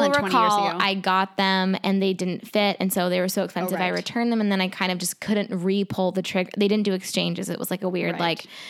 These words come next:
Speaker 2: I had to re-pull out my credit card. And I was like, "Oh, I just
Speaker 1: Can't.
Speaker 2: can't do it."
Speaker 1: 'Cause they're what, like, two hundred dollars?
Speaker 2: Yeah. Plus, like, shipping. So they're, like, ki-, they're a lot. And then you, so then I started working at the garden store that I was mentioning before, the home and garden store.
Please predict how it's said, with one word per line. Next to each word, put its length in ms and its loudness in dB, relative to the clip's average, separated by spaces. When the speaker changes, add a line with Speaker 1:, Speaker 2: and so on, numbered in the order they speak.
Speaker 2:
I 40 -2
had 180 2
to 80 2
re-pull 520 0
out 160 0
my 100 -2
credit 280 -6
card. 160 -8
And 100 -4
I 60 -4
was 120 -6
like, 280 -8
"Oh, 260 -4
I 140 -2
just 180 -2
Speaker 1:
Can't. 60 -14
Speaker 2:
can't 240 -2
do 120 0
it." 140 -4
Speaker 1:
'Cause 100 -6
they're 120 0
what, 180 -2
like, 160 -6
two 120 -4
hundred 120 -2
dollars? 460 -6
Speaker 2:
Yeah. 260 0
Plus, 280 -2
like, 140 -4
shipping. 260 -6
So 80 -8
they're, 100 0
like, 240 -2
ki-, 200 -6
they're 140 -2
a 40 0
lot. 240 -2
And 180 0
then 280 0
you, 840 0
so 220 2
then 200 2
I 120 0
started 200 -2
working 320 0
at 120 0
the 80 -2
garden 480 0
store 260 0
that 100 0
I 60 2
was 240 0
mentioning 480 0
before, 640 -2
the 60 -8
home 140 -2
and 100 -2
garden 220 -2
store. 340 0